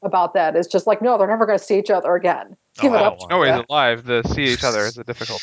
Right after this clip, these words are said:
Speaker 3: part.
Speaker 2: I don't want that. Kill that guy. Oh, no. <laughs>
Speaker 3: <laughs> Now they're gonna come
Speaker 2: Um,
Speaker 3: for you root and stem, Kyle. So.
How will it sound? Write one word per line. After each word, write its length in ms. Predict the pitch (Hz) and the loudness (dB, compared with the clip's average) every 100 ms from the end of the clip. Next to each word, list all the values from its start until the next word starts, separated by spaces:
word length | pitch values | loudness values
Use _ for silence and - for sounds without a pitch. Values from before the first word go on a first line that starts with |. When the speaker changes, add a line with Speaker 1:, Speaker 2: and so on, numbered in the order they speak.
| - | -10
Speaker 3:
part. 140 | 104 101 - - _ 120 | -10 -10 -16 -20 _ -6
Speaker 2:
I 80 | |
don't 160 | 110 90 | -4 -6
want 160 | 87 - | -10 -14
that. 220 | - - | -12 -8
Kill 220 | - 110 | -6 -6
that 180 | 90 85 | -8 -12
guy. 300 | - - 113 - - | -12 -12 -14 -18 -8
Oh, 600 | 156 220 196 160 135 123 117 | -4 -2 0 0 -2 -4 -2
no. 320 | 110 98 98 | -2 -2 -8
<laughs> 1200 | - 120 - 151 - 160 - - - 165 - 160 - - | -6 -6 -2 -4 -2 -6 -4 -6 -4 -4 -4 -6 -6 -16
Speaker 3:
<laughs> 120 | - | -2
Now 120 | 165 | 0
they're 100 | 170 | 0
gonna 120 | 160 143 | -2 -2
come 180 | 123 | -2
Speaker 2:
Um, 80 | 117 | -4
Speaker 3:
for 60 | 147 | -12
you 120 | 151 | -12
root 160 | 139 135 | -6 -2
and 80 | 135 | -2
stem, 220 | - 139 | 0 -2
Kyle. 460 | 135 117 117 123 _ _ | -2 0 0 -2 _ _
So. 100 | - | -10